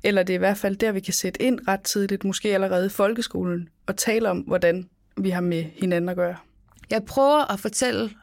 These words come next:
Speaker 2: mig selv, at der simpelthen ikke findes nogen ondskabsfulde mennesker.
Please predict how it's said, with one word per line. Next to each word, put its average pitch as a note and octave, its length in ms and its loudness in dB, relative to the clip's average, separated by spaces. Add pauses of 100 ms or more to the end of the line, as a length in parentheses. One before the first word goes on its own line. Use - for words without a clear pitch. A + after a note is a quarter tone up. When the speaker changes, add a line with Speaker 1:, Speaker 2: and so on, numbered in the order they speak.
(180)
Speaker 2:
mig F#3+ 100 -4
selv, - 280 0 (840)
at F#3+ 200 -2
der G3 100 -2
simpelthen G3+ 420 0
ikke G3 180 -4
findes G#3+ 520 -2 (260)
nogen G3+ 440 0 (920)
ondskabsfulde G#3 600 -2
mennesker. F3 380 -4